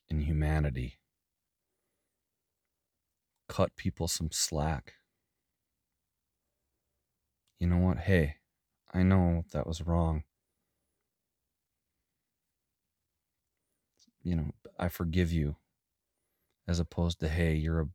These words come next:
bad person, you're this, you're that." It's so easy to deflect. 'Cause it hurts. It hurts to point that finger at ourselves.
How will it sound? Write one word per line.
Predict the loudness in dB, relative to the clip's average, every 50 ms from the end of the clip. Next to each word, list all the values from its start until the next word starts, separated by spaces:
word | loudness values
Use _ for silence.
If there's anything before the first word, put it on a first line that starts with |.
| _ _
bad | -2 0 0 0 -2 -4
person, | -4 -6 -4 -4 -4 -4 -4 -2 -2 -2 -2
you're | -2 -2 -4 -4 -6 -10 _ _ _ _ _ _ _ _
this, | -4 -2 -2 -2 -4 -4 -2
you're | -2 -2 -2
that." | -2 -2 0 0 2 2 0 -2 -6 -12 _ _ _ _ _ _ _ _ _ _ _ _ _ _ _ _ _ _ _
It's | -6 -4
so | 0 2 2 2 2 2
easy | 2 4 4 4 4 2 2 0
to | -2 -2
deflect. | -4 -4 -6 -6 -6 -2 0 0 0 0 -4 _ -18 -20 -20 _ _ _ _ _ _ _ _ _ _ _ _ _ _ _ _ _ _ _ _ _ _ _ _ _ _ _ _ _ _ _ _ _ _ _ _ _ _ _ _ _ _ _ _ _ _ _ _ _ _ _ _ _ _ _
'Cause | -4 -4 -4
it | -4 0
hurts. | 2 4 4 4 4 2 -2 -2 -2 -4 -6 _ _ _ _ _ _ _ _ _ _ _ _ _ _ _ _ _ _ _ _
It | -4 -2
hurts | 2 4 6 6 6 6 4 -2 -4 -4 -6 -10 -16 _ _ _ _ _ _ _ _ _ _ _ _ _ _ _ _ _ _
to | -8 -8
point | -2 2 4 4 4 4 4
that | 2 2 2 -2
finger | -6 -2 2 4 4 4 4 4 2 2 2 0 -2 -4 -8 _ _ _ _ _ _ _ _ _ _ _ _ _ _ _ _ _ _ _ _ _ _ _ _ _ _ _ _ _ _ _ _ _ -2
at | 0 0
ourselves. | 0 0 0 2 4 4 4 4 2 -2 -6 -10 -12